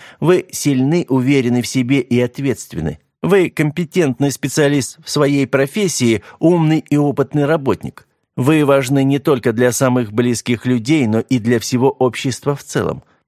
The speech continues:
Вы родились по особой причине, и вам предстоит исполнить великое предназначение. Вы прекрасный человек во всех отношениях. Эти слова описывают вашу истинную личность и характер.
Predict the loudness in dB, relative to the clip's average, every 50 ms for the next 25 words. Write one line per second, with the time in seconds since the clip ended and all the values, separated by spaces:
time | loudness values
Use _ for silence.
0 | _ -4 0 2 4 4 4 2 0 0 0 0 2 2 0 -2 0 0 2 2
1 | 2 2 0 -2 0 0 0 0 0 -2 -4 -4 -4 -4 -4 -2 0 2 2 2
2 | 0 2 2 2 2 2 0 -2 -4 -4 -2 -2 0 0 0 0 0 -4 -4 -2
3 | -2 0 0 2 0 -2 -2 -4 -2 -2 0 0 0 0 0 0 0 0 0 -2
4 | -2 -2 -2 -2 -2 -4 -4 -4 -4 -4 -4 -4 -4 -6 -8 -12 _ _ _ _
5 | _ _ _ 0 2 2 2 2 0 -2 _ _ _ _ _ 0 0 0 0 2
6 | 2 2 2 2 -2 -4 -2 0 0 2 2 2 0 0 -2 -2 0 2 2 2
7 | 0 -2 -2 -2 -2 0 0 -2 -2 0 -2 -2 -2 -2 -4 -4 -4 -4 -8 -10
8 | -14 -20 _ _ _ _ _ _ _ _ 0 0 0 0 -4 -6 -2 0 0 2
9 | 2 2 0 0 0 -4 -4 -4 -2 0 0 0 0 0 0 0 0 2 0 -2
10 | -2 -2 -2 -4 -4 -2 -2 -4 -4 -2 -2 0 0 0 -2 -2 -2 -4 -4 -4
11 | -4 -4 -4 -4 -6 -12 -6 -6 -6 -4 -2 -2 0 0 -2 -4 -6 _ -14 -14
12 | -14 -14 -16